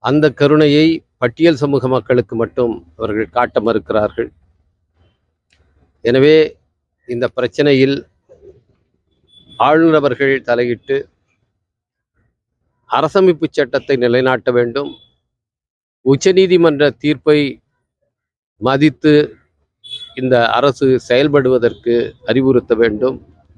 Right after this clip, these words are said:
குறைந்தபட்சம் பிற்படுத்தப்பட்ட மக்களுக்கு என்ன மாதிரி இடஒதுக்கீடு அளிக்கப்படுகிறதோ அதையாவது பட்டியல் சமூக மக்களுக்கு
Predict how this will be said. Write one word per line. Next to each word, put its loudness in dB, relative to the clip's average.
குறைந்தபட்சம் 0
பிற்படுத்தப்பட்ட 0
மக்களுக்கு -4
என்ன 2
மாதிரி 2
இடஒதுக்கீடு -4
அளிக்கப்படுகிறதோ -2
அதையாவது 2
பட்டியல் -6
சமூக -6
மக்களுக்கு -4